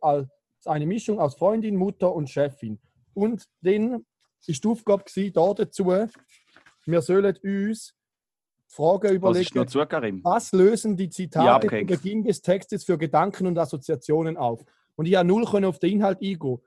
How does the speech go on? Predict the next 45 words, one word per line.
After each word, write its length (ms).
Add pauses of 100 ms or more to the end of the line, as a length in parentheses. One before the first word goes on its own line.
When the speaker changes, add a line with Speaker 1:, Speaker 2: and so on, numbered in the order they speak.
(140)
Speaker 1:
weil 120
das 60
Einzige, 360
was 120
sich 120
in 140
mir 240
aufgebaut 500
hat, 160 (420)
ist 180
so 140
ein 80
bisschen 300 (260)
eine 80
Gleichberechtigungsfrage, 1400
weil 100
es 100
ist 120
einfach 160
überall 340
nur 140
die 140
weibliche 300
Form 260
gestanden. 420 (280)
Und 160
als 180
Mann 380
in 160
einem 100
Beruf, 320
wo 120
eh 180
schon 260 (520)
Frauen 340
sehr 240
dominant 520
sind 260
und 140
auch 100
in 60
dieser 180
Weiterbildung 640 (400)
von 160
etwa 220